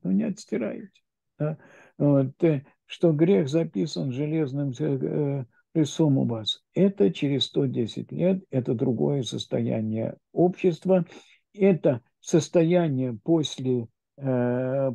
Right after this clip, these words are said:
после правления Менаше, когда, м, э, шестидесятилетнего правления, э, почти, э, скажем, если брать его сына Амона, еще это шестидесятилетнее правление, да,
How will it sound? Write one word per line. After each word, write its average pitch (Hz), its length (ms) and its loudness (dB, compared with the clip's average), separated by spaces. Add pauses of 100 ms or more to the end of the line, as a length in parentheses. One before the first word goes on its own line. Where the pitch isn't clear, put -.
после 143 360 -2
правления 127 800 -2
Менаше, 123 720 -2 (360)
когда, 123 680 0 (340)
м, 123 240 -2
э, 117 280 -4
шестидесятилетнего 120 1160 -2
правления, 117 800 -2
э, 127 220 -6
почти, 110 540 -6
э, 113 580 -2
скажем, 104 440 -4
если 107 240 -2
брать 104 340 -4
его 110 200 -4
сына 113 380 0
Амона, 113 360 2
еще - 300 -6
это 107 200 -6
шестидесятилетнее 123 1040 -4
правление, 208 640 2 (340)
да, 196 240 4